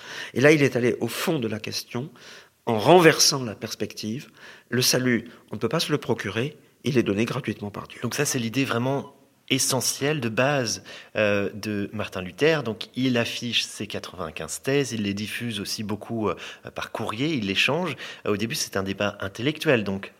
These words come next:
Speaker 1: Tout à fait, c'est un débat théologique tr-, assez technique, à vrai dire, si vous regardez ses thèses, c'est assez technique. Euh, mais dans la mesure où,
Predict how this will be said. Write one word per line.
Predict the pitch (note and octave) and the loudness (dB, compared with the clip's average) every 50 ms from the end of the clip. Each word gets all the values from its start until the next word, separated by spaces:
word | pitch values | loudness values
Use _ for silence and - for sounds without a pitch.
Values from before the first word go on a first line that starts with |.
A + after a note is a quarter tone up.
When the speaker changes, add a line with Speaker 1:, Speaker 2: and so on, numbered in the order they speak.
| - - | -14 -8
Speaker 1:
Tout | - B2 | -4 -2
à | A2+ B2 | 0 2
fait, | C#3+ A3+ A#3+ | 4 4 2
c'est | A#3 G#3 - | 2 2 2
un | C3+ A2+ | 2 2
débat | G#2+ G#2 F#2 A#2 A2+ | 4 4 4 4 4
théologique | - A#2 G2+ G2 F#2+ G2 G#2+ C#3+ F#3+ F#3 | 4 4 4 4 4 4 2 2 0 0
tr-, | - - - | -2 -2 0
assez | - D3 - - A3 | 2 4 6 4 4
technique, | A3 - - - G3 F3 D3+ A#2 | 4 2 0 0 0 -2 -2 -2
à | A2 | -2
vrai | G#2 G#2+ | -2 -2
dire, | F#2+ G#2+ | -2 -2
si | G#2+ - G#2+ | 0 0 2
vous | F#2 | 2
regardez | G2+ G2 G2 F#2+ G2+ G#2+ | 4 4 4 4 2 0
ses | - G2 | -2 -2
thèses, | - - F3 E3+ | 0 0 0 0
c'est | - A2+ - | -2 -4 -4
assez | B2 B2 - C#3+ | -4 -4 -4 -4
technique. | - B2 A2+ - A2 G2 F#2+ - - - - - - - - - - - - - B2 | -4 -6 -6 -4 -4 -4 -4 -6 -10 -14 -14 -14 -14 -14 -12 -12 -12 -12 -2 4 6
Euh, | A#2+ A2+ G#2+ G#2 - - - - - | 8 8 8 6 2 -4 -10 -4 4
mais | B2 C#3 C#3+ C3+ G#2 - - - - - - | 8 10 10 10 10 6 2 -6 -16 -12 -2
dans | C3+ C3+ C#3 | 2 4 6
la | C#3 C#3+ | 6 6
mesure | D3 D#3+ D#3 E3 E3+ D#3+ D3 | 6 6 4 4 2 2 2
où, | C3 | 0